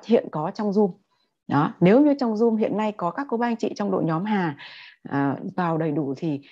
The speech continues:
có một bác là tám mươi hai tuổi ở, à, Bắc Ninh, thì bác vẫn thấp hơn tuổi so với tuổi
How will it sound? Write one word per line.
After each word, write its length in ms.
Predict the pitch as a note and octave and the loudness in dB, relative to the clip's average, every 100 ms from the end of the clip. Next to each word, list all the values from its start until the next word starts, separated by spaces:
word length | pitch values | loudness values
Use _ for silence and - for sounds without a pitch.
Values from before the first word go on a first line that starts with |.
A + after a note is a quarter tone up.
| _ | _
có 120 | - E3 | -4 -4
một 240 | G#3+ - | -4 -4
bác 220 | B3+ D#4 | -8 -6
là 120 | E3 | -8
tám 280 | C#3+ D#3+ G3+ | -6 -6 0
mươi 120 | D4+ | 0
hai 240 | B3 B3 A3+ | 2 0 -2
tuổi 280 | E3 C#3 - _ _ _ _ _ - | 0 -2 -6 _ _ _ _ _ -6
ở, 240 | C#3+ B2+ - _ _ | -4 -4 -8 _ _
à, 120 | - | -6
Bắc 160 | D#3 B3 | -2 2
Ninh, 200 | B3 A3 - _ _ _ | 2 2 -6 _ _ _
thì 120 | E3+ D3+ C#3 - _ - | -4 -2 -4 -6 _ -4
bác 260 | C#4 - | -4 -4
vẫn 180 | F3 G3+ C#4+ | -6 -6 -4
thấp 120 | E4+ | -6
hơn 200 | - A#3+ | 0 0
tuổi 240 | G#3 D#3 E3+ | 4 2 0
so 200 | - G#3 | -4 -2
với 120 | F3+ | 0
tuổi 300 | G3 E3 | 0 0